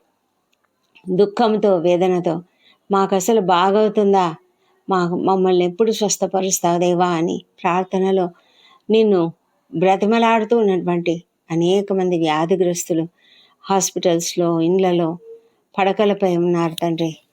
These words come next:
మా ప్రభా, ప్రతి ఒక్కరికి కూడా నీ యొక్క ప్రోత్సాహకరమైనటువంటి, ఆ, మాటలు అవసరం మా తండ్రి. మాకు ప్రతిదినం కూడా నీవు కృపగలవాడవు,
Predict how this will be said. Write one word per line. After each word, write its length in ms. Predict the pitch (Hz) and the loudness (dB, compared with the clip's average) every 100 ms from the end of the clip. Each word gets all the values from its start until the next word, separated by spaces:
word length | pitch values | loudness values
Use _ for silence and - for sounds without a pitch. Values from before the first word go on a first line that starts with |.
| 180 | -8
మా 80 | |
ప్రభా, 420 | 175 185 165 170 170 _ _ - _ - | -6 -2 -2 -2 -6 _ _ -20 _ -4
ప్రతి 220 | 208 214 | 0 0
ఒక్కరికి 420 | 202 233 220 220 | 0 0 0 0
కూడా 320 | 208 208 190 | -2 0 2
నీ 140 | 185 180 | 2 0
యొక్క 180 | 175 | -2
ప్రోత్సాహకరమైనటువంటి, 1400 | 175 180 180 - 180 185 180 175 165 165 165 170 170 165 - _ _ _ _ _ - | -6 -4 -4 -2 -2 -2 -4 -2 -2 -2 -2 -2 -2 -2 -6 _ _ _ _ _ -2
ఆ, 240 | 175 160 | -2 -2
మాటలు 580 | 165 165 175 196 190 175 | -2 -2 0 0 0 0
అవసరం 440 | 170 170 185 170 - _ - | -2 -2 -4 -6 -10 _ -10
మా 100 | 175 | -6
తండ్రి. 380 | 165 180 175 - _ _ _ _ - | -4 -4 -6 -10 _ _ _ _ -6
మాకు 420 | 180 170 180 170 - - | -4 -2 -4 -6 -8 -4
ప్రతిదినం 600 | 180 175 190 185 190 190 | -2 0 0 0 0 0
కూడా 260 | 185 185 196 _ _ _ - - | -2 -2 -6 _ _ _ -20 -4
నీవు 200 | 196 185 | 0 0
కృపగలవాడవు, 1000 | 180 190 202 202 208 208 202 208 233 226 | 0 -2 0 2 2 4 2 2 0 -4